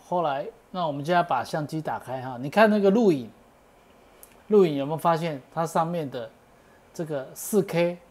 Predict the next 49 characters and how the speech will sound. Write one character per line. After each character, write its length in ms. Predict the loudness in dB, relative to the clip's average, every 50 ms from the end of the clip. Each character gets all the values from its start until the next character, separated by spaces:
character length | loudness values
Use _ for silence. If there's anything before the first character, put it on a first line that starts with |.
| _ -2
右 180 | 0 0 0
上 260 | 0 -2 -4 -4 -6
角 200 | -8 -8 -10 -10
这 100 | -10 -10
个 100 | -10 -10
四 240 | -12 -12 -12 -12 -12 -12
K 280 | -10 -12 -12 -12 -14 -16 _ _ _ _ _ _ _
啊？ 140 | -12 -10 -2
如 220 | 2 4 4 4
果 220 | 4 4 2 2 2
你 120 | 0 -2
不 140 | -2 0 0
想 220 | 2 2 0 -2
用 180 | -2 -4 -4 -4
四 280 | -6 -6 -8 -8 -8 -6
K 240 | -4 -4 -4 -4
高 220 | -2 -2 -2 -2 0
画 200 | 0 0 -2 -2
质 380 | -4 -8 -18 -18 -16 -16 -18 -18 _ _ _ _ _ _ _ _ _ _ _ _ _ _ _ -14
拍 220 | -6 -4 -2 -2 -2
摄 260 | -4 -6 -8 -8 -8
哈， 200 | -8 -10 -10 -10 -10
我 200 | -8 -8 -6 -2
如 160 | 2 4 6
果 120 | 6 6 6
要 180 | 4 2 2
是 160 | 2 0 0
录 220 | 2 2 2 0 0
影 180 | -4 -8 -10
的 100 | -10 -8
话， 260 | -6 -6 -6 -6 -6 -10
我 140 | -10 -12
就 160 | -10 -8 -8 -8
直 160 | -8 -12 -12
接 220 | -10 -8 -6 -6
用 240 | -6 -8 -8 -12 -14 -18 _ _ _ _ _ -12
H 280 | -12 -10 -10 -12 -14 -14 -14
D 220 | -14 -14 -12 -14 -16 _ _ _ _ _ _ _ -16
啊， 180 | -14 -14 -14 -14 -14
就 80 | -14 -12
H 240 | -12 -12 -12 -14 -16 -16 -14
D。 220 | -12 -12 -12 -14 -16 _ _ _ _ _ _ _ _ _ -18 _ -6
当 160 | -4 -2 -2
然 100 | -2 -4
你 60 | -6
就 160 | -4 -4 -2
用 180 | -2 -2 -2 -4
三 300 | -2 0 0 0 -2 -4
十， 400 | -8 -12 -14 -14 -14 -14 -16